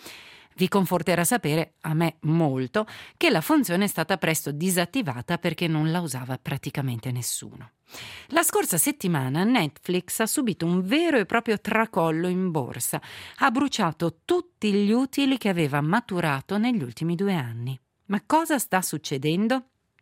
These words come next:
Secondo alcuni analisti, ad essere in crisi è il modello di sviluppo di queste e delle altre piattaforme,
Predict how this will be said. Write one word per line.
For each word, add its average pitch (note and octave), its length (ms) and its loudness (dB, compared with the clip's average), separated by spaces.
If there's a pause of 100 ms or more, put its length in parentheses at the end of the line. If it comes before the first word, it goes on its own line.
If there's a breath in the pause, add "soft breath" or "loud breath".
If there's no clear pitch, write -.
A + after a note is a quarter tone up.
(680)
Secondo C4+ 380 2
alcuni A#3 260 2
analisti, G3 580 2 (460 loud breath)
ad C4 140 4
essere D4+ 320 4
in A#3+ 80 4
crisi A#3 380 2
è A3 60 4
il G#3+ 160 2
modello A#3+ 360 2
di A3+ 160 0
sviluppo F3+ 560 0
di F3 160 0
queste C4 420 2
e A3 40 0
delle F#3 260 2
altre G3+ 400 2
piattaforme, D#3 840 -4